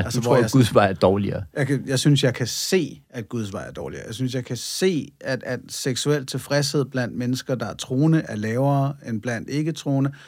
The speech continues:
Speaker 1: Jeg kan se homoseksuelle slås med det hele livet.
Speaker 2: Mhm.
Speaker 1: At, øh, at prøve at forlige sig
Speaker 2: Ja.
Speaker 1: med, "Vil Gud have det her leg?" Selv dem, der er stoppet med at tro, har hang-ups.
Speaker 2: Mm.
Speaker 1: Vi kan se, øh, på seksuologiske klinikker og så videre, at,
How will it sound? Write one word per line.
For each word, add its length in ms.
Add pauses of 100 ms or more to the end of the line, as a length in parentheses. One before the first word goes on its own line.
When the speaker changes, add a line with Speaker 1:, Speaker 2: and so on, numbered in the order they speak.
(180)
Speaker 1:
Jeg 120
kan 120
se 520
homoseksuelle 1000 (380)
slås 520
med 160
det 120
hele 400
livet. 540 (180)
Speaker 2:
Mhm. 260 (380)
Speaker 1:
At, 140 (280)
øh, 60 (240)
at 80
prøve 200
at 80
forlige 480
sig 140
Speaker 2:
Ja. 20 (120)
Speaker 1:
med, 140
"Vil 140
Gud 200
have 160
det 100
her 120
leg?" 220
Selv 240
dem, 180
der 60
er 40
stoppet 420
med 100
at 80
tro, 340 (280)
har 60
hang-ups. 560 (220)
Speaker 2:
Mm. 220
Speaker 1:
Vi 80
kan 160
se, 560 (160)
øh, 260
på 100
seksuologiske 880
klinikker 500
og 180
så 120
videre, 420
at, 80